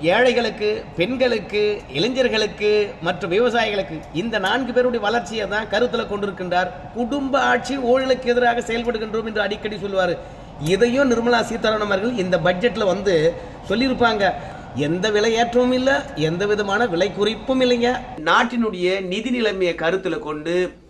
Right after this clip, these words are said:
இது ஒரு இடைக்கால பட்ஜெட் தான். முக்கியமா இடைக்கால பட்ஜெட் என்றால் பிப்ரவரி, மார்ச், ஏப்ரல், மே, ஜூன் இந்த ஐந்து மாதத்துக்கான வரவு செலவினங்கள் மட்டும்தான்.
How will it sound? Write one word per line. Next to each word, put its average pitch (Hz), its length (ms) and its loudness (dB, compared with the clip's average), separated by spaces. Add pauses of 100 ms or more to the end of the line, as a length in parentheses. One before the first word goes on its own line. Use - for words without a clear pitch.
(240)
இது 233 280 -2
ஒரு 240 220 6 (160)
இடைக்கால 208 580 2
பட்ஜெட் 175 440 -2
தான். 156 260 2 (720)
முக்கியமா 240 520 2
இடைக்கால 220 500 2
பட்ஜெட் 185 360 -2
என்றால் 180 440 2 (360)
பிப்ரவரி, 208 560 0 (380)
மார்ச், 190 460 2 (300)
ஏப்ரல், 190 580 0
மே, 170 340 -2 (280)
ஜூன் 180 260 -2 (440)
இந்த 214 240 -2
ஐந்து 240 440 2
மாதத்துக்கான 220 1000 2
வரவு 220 380 2
செலவினங்கள் 190 680 0
மட்டும்தான். 190 640 -2